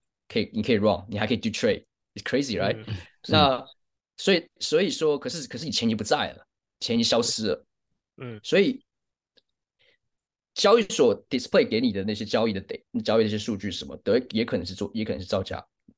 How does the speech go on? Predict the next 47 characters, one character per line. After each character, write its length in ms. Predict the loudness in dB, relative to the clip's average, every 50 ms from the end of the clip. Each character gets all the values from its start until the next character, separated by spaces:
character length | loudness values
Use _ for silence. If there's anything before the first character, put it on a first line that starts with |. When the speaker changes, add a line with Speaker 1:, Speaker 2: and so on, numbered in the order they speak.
| _ _
Speaker 1:
你 160 | _ 0 2 4
的， 180 | 4 2 2 0
你 80 | 0
的 80 | 0 2
Bitcoin 360 | 4 4 2 4 4 2 2
可 100 | 2 0
能 80 | -2 -2
早 140 | -2 -2
就 120 | 0 0 -2
已 60 | -2
经 80 | -2 -4
消 180 | -4 -4 -4
失 160 | -4 -6 -10
不 80 | -12 -12
见 220 | -10 -10 -10 -10
了， 80 | -10 -10
或 180 | -4 -2 -2 -2
是 140 | -2 -2
已 40 | -4
经 360 | -4 -2 -2 -2 -2 -2 -6 -6 _
拿 180 | -4 -4 -4
去 180 | -2 -2 -2 2
做 140 | 4 4 4
其 140 | 4 2 0
他 160 | 0 0 2
的 240 | 2 2 0 0 0
更 180 | -2 -2 -2
risky 300 | 0 -2 -2 -4 -4 -6
的 80 | -8 -8
东 160 | -8 -6 -6
西。 200 | -4 -4 -6 -6
Speaker 3:
对。 60 | -10 -14 _ _ _ _ _ _ _ _ _ -2
Speaker 1:
那 260 | 2 2 4 4 2
Speaker 3:
对。 220 | 0 -2 -6 -6 -8 _ _ _ _ _ _ _ _ _ _ _ _ _ _ _ _ _ _ _ _ _
Speaker 1:
这 160 | -4 -2 0
是 320 | 0 0 2 2 2 0 0
这 160 | 0 0 0
些， 320 | 2 4 4 4 4 4 0
这 180 | -4 -6 -6
些 160 | -4 -2 -2
人， 240 | 0 0 0 -2 -2
像 180 | 0 0 0 0
Celsius 380 | 0 0 0 0 0 -2 -4
的 100 | -4 -4
Alex 460 | -4 -6 -6 -4 -4 -4 -4 -4 -4 -4
Ma-, 120 | -4 -4
Ma-, 220 | -4 -6 -8 -8